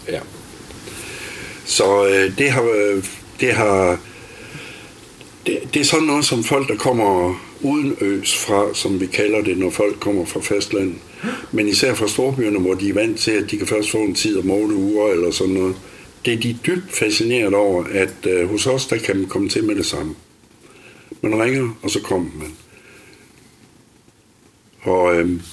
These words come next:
og så er de også dybt fascineret af, altså især, især udlændinge er meget,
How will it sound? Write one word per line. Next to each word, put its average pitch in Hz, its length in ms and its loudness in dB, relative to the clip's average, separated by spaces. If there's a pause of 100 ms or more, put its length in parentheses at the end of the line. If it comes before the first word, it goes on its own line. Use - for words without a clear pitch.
(840)
og - 120 -2
så 120 120 2
er 117 60 2
de 117 140 2
også 123 340 0
dybt 143 140 0
fascineret 104 720 2
af, 90 340 4 (200)
altså 92 320 0
især, 104 440 2 (140)
især 131 300 2 (100)
udlændinge 98 1160 0
er 90 260 0
meget, 110 380 2